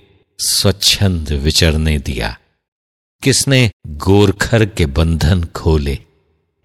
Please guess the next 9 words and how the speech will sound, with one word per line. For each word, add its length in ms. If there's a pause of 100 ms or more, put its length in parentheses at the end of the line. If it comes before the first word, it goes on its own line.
(460)
मैंने 340
रहने 440
के 180
लिए 560 (100)
उसे 280
घास 600
का 220
मैदान 720
दिया, 320